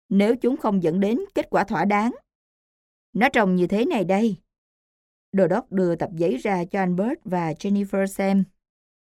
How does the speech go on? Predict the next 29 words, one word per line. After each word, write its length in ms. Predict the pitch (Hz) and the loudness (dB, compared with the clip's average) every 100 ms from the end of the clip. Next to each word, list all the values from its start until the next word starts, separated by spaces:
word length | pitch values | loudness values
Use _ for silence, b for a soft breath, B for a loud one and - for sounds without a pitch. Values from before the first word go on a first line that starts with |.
| _ _ | _ _
Bước 320 | 180 285 - | -2 -2 2
một, 280 | 196 165 - _ _ _ _ _ | 4 4 0 _ _ _ _ _
xác 220 | - 294 | -2 2
định 240 | 220 147 160 | 4 4 4
vấn 220 | 226 254 | 2 4
đề. 300 | 196 160 143 - _ _ _ _ _ _ _ | 4 2 0 -8 _ _ _ _ _ _ _
Bước 200 | - 302 | -2 -2
hai, 380 | 320 226 196 185 - _ - | 2 2 2 0 -6 _ -6
xác 180 | 403 | -4
định 200 | 415 175 | 0 2
mục 240 | 156 160 - | 2 -2 0
tiêu. 300 | 226 226 190 - _ _ _ _ _ _ _ | 2 2 0 -8 _ _ _ _ _ _ _
Bước 220 | 226 311 | -2 2
ba, 360 | 208 202 190 185 _ _ _ | 4 6 4 0 _ _ _
đưa 200 | 214 240 | 4 6
ra 220 | 233 220 | 6 2
các 200 | 220 302 | 0 -2
khả 140 | - | 2
năng 200 | 226 254 | 4 6
lựa 200 | 240 175 | 6 6
chọn. 420 | 156 202 156 151 180 _ _ _ _ _ _ _ _ - | 4 2 2 0 -6 _ _ _ _ _ _ _ _ -2
Bước 220 | 262 - | -2 4
bốn, 240 | 214 240 359 _ _ _ _ | 4 4 0 _ _ _ _
phát 200 | 320 - | -2 2
triển 200 | 185 202 | 2 2
kế 120 | 285 | 0
hoạch 200 | 349 196 | 0 -2
hành 240 | - 196 185 | 0 0 4
động. 300 | 170 160 | 4 2